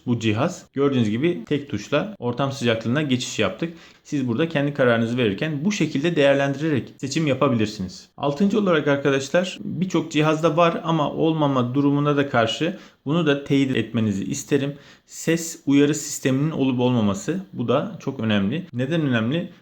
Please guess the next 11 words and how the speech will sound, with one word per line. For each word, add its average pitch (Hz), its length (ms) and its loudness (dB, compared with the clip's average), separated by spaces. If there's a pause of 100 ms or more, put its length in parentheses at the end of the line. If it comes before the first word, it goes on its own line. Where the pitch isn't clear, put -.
(120)
Çünkü 156 400 0
ölçüm 139 380 4
yapmaya 120 420 2
başladığı 151 480 2
zaman 165 400 2 (100)
ve 135 260 0
bitirdiği 143 440 0
zamanı 127 680 2
özellikle 135 720 0
bilmeniz 127 420 4
gerekiyor. 92 500 -2